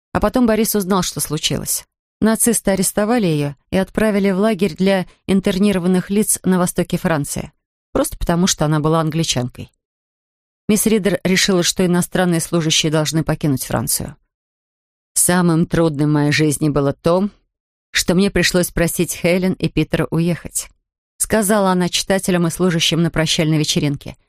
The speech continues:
«Я знаю, что это правильное решение. Моя голова и моё сердце будут работать куда лучше, если я буду знать, что они в безопасности».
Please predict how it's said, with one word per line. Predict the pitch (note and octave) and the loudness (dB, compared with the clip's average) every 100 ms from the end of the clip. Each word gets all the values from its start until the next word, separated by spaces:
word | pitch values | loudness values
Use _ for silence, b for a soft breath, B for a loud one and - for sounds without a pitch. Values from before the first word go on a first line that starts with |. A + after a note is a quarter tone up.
| _ _ _ _ _ _ - | _ _ _ _ _ _ 0
«Я | F#3+ | 2
знаю, | G#3+ C#4+ | 4 2
что | - - | 2 0
это | D#3+ D#3+ | 0 0
правильное | D#3+ E3 D3 C#3 | 0 2 0 -2
решение. | D3 C#3+ - C#3 D3 | -2 -2 -2 -2 0
Моя | D#3+ D#3+ | 0 2
голова | D#3+ D3+ D#3 E3 | 2 2 2 0
и | |
моё | D#3+ D#3 | 0 0
сердце | - E3+ - C#3+ | 0 0 0 -2
будут | D3+ D3+ | -2 0
работать | D#3 D3 E3 D3+ - | 0 0 0 -2 -2
куда | D3+ D3+ | 0 2
лучше, | D3 D3 - | 0 0 -2
если | D#3 D3 | -2 -2
я | |
буду | C#3+ C#3+ | -2 0
знать, | C#3 D3+ C#3+ | 0 0 0
что | - - | 0 0
они | C#3+ D3+ | 0 0
в | C#3+ | 0
безопасности». | C#3+ D3+ - C3+ - C#3 - - | 0 -2 -2 -4 -4 -6 -4 -6